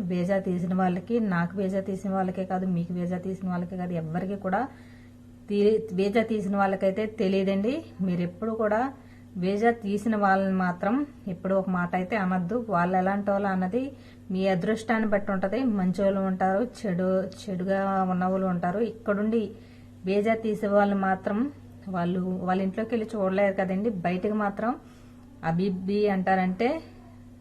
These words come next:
ఆ, అదే మంచిగా మన ఇండియాలో అంటాం కదండి, బంగారం అది ఇది అని చెప్పి అలాగే మాట్లాడి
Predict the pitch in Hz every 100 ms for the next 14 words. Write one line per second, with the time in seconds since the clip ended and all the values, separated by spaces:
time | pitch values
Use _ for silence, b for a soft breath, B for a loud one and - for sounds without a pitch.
0 | - 185 180 180 175 180 - B B B
1 | B - 185 208 208 185 190 - 240 226
2 | 214 202 196 196 190 196 196 202 202 196
3 | 190 185 196 190 190 196 190 175 180 185
4 | 190 175 175 175 185 185 - 208 190 170
5 | 185 202 190 170 170 185 180 180